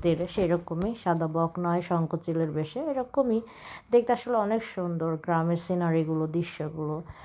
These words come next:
যাই বলি না কেন, তো অনেক সুন্দর ছিল। আর আমাদের গ্রামগুলো এরকমই, আহ, পুকুর অনেক বেশি, মাছ চাষ, ধান, মুরগি, এগুলো অনেক বেশি থাকার এটা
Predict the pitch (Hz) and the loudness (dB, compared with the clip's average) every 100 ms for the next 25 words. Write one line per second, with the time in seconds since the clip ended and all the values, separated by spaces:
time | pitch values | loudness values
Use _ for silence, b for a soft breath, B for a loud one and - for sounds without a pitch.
0 | B B - 170 170 175 165 160 156 156 | B B 4 4 4 2 0 -2 -4 -4
1 | 160 247 - - b b - 302 339 339 | -2 -4 -6 -20 b b -8 -4 -2 0
2 | - 247 233 226 - 202 180 185 180 170 | 2 4 4 0 -4 -4 2 2 2 -4
3 | B 175 180 185 190 190 180 185 180 175 | B 0 4 4 2 0 2 2 2 0
4 | 190 190 175 175 180 165 196 B B B | 2 4 4 0 -2 -2 -4 B B B
5 | B - 151 - 170 - 175 165 160 160 | B -8 -6 -2 -2 2 4 4 4 0
6 | 151 165 160 - 165 156 156 165 156 151 | 0 0 -2 -2 -2 -2 -2 0 -2 -2
7 | - 160 - - - B B B B - | -2 -2 -2 -12 -14 B B B B -6
8 | 143 165 165 160 165 170 175 160 180 269 | 0 2 4 2 2 2 2 0 0 0
9 | 285 277 233 254 208 196 190 180 175 180 | 2 2 4 2 0 -2 -2 -4 -4 0
10 | 180 175 185 165 | 2 2 2 0